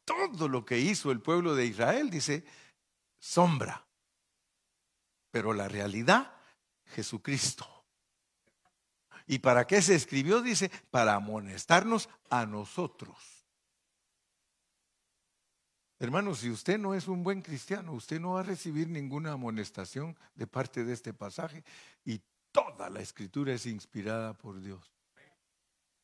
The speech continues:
Dice que nunca fue traída esa Escritura por voluntad humana, sino que esa Escritura fue traída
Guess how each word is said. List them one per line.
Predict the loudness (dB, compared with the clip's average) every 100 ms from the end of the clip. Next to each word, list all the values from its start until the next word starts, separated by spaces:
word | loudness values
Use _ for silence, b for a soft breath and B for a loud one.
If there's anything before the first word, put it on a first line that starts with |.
| _
Dice | -6 -4
que | -2
nunca | 0 2 2 2 -4 -6
fue | -2 -2
traída | -2 -2 -2 -2
esa | -4 -6
Escritura | -10 -10 -8 -6 -6 -8 B B
por | -8 -4
voluntad | -4 -4 -6 -4 -4 -4
humana, | -6 -6 -8 -10 -18 _ _ _ _ _ _ _ _ _ _ _
sino | -10 -6 -2
que | -2
esa | -2
Escritura | -4 -6 -8 -4 -4 -4
fue | -6
traída | -4 -4 -2 -2 -4